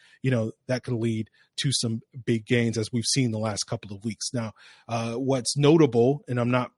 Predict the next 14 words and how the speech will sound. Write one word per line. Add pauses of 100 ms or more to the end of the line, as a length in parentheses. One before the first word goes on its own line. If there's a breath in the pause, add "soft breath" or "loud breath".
(220)
using
Mike
Rothstein's (260 soft breath)
numbers
that
he
cited,
and
I'm
gonna
use
P
F
F,